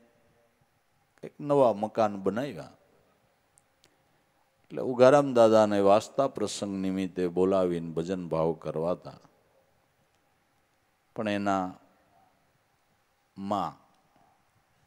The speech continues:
બહુ સ્વભાવના આકરા ને સુસામાં થોડુંક વધારે ઓલું, માને કાંઈ કહેવાય તો નહીં, પણ છતાંય એણે હિંમત રાખી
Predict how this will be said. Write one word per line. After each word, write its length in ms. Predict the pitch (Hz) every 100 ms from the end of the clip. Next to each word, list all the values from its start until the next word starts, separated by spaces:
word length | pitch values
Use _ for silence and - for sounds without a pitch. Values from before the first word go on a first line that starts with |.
| _ _ _ _ 95
બહુ 240 | 101 117
સ્વભાવના 600 | - 82 82 82 87 76
આકરા 460 | 67 67 - - - _ _ _ _ _ _ _ _ _ _ _ _ -
ને 80 | 139
સુસામાં 640 | - 135 - 120 104 98
થોડુંક 340 | - 95 92
વધારે 500 | 85 85 95 87 80
ઓલું, 380 | 78 82 80 73 _ _ _ _ _ _ _ _ _ _ _ _ _ _ _
માને 360 | 87 90 104 104
કાંઈ 220 | 90 90
કહેવાય 440 | 78 90 90 98 92
તો 200 | - 82
નહીં, 300 | 85 98 - _ _ _ _ _ _ _ _ _ _ _ _ _ _ _ _ _ _ _ -
પણ 100 | 151 -
છતાંય 280 | 160 151 127
એણે 240 | 117 117
હિંમત 360 | 101 107 - 110
રાખી 440 | 101 98 - -